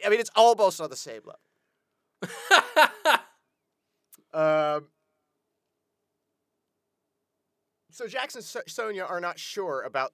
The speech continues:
Speaker 1: this idea that Jade has contributed. They don't entirely trust her the way that, you know, Liu Kang does, 'cause she was all up on his nuts.
Speaker 2: Yeah,
Speaker 1: And,
Speaker 2: sicking
Speaker 1: and,
Speaker 2: with his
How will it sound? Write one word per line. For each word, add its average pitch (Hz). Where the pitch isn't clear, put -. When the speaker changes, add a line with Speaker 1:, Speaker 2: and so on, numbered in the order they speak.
Speaker 1:
this -
idea 156
that 127
Jade 139
has 117
contributed. 104
They 233
don't 254
entirely 139
trust -
her -
the 127
way 110
that, 107
you 123
know, 98
Liu 127
Kang 139
does, 104
'cause 104
she -
was 131
all 117
up 107
on 107
his 113
nuts. 113
Speaker 2:
Yeah, 135
Speaker 1:
And, 135
Speaker 2:
sicking 135
Speaker 1:
and, 151
Speaker 2:
with 139
his 127